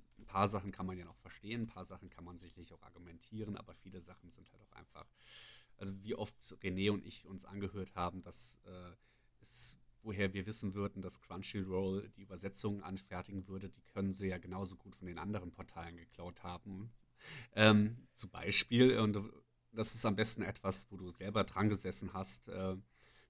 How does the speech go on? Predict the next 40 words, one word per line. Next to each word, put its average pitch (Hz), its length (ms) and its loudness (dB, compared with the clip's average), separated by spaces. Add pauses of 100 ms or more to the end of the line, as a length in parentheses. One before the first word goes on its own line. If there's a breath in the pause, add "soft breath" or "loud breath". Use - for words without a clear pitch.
(140)
<laughs> - 100 -8
oder 101 100 4
gerade 90 300 -2
dran 95 280 0
sitzt - 380 -2
am 117 140 4
besten, 113 340 2
an 92 120 -6
der 82 100 -8
nächsten 117 360 -2
Folge 110 320 4
schon 110 240 4
und 101 160 -4
denkst 95 200 -2
so, 95 260 -4 (340)
woher 107 320 0
ich 113 140 4
das 110 180 0
weiß. - 560 0 (300)
<laughs> - 300 -20
Weil 190 140 2
ich - 140 -8
an 147 80 -2
dieser 120 220 -8
scheiß 156 340 -4
Folge 175 380 4
gerade 110 360 2
sitze 110 420 -2
und 110 100 0
sie 104 120 -8
durchlese. 98 640 -6 (600 loud breath)
Ähm, 113 520 10
vielleicht - 340 -2
weiß 123 220 -2
ich - 80 -20
das 120 180 -12
daher. 120 400 0 (420 loud breath)
Ähm, 113 500 12 (760)
oder, 92 480 6
ähm, 87 540 -2